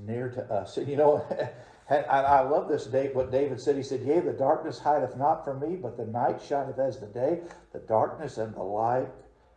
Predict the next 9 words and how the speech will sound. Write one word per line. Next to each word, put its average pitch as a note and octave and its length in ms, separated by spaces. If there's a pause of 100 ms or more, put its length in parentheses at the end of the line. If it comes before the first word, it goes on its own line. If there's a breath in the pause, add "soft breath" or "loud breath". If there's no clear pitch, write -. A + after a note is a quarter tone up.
(120 soft breath)
light A2 460
are F#2 320
both A#2+ 320 (140)
alike G#2 580
to G#2+ 80
thee." F#2+ 260
So A2+ 180
there's A2+ 300
nothing, A#2 680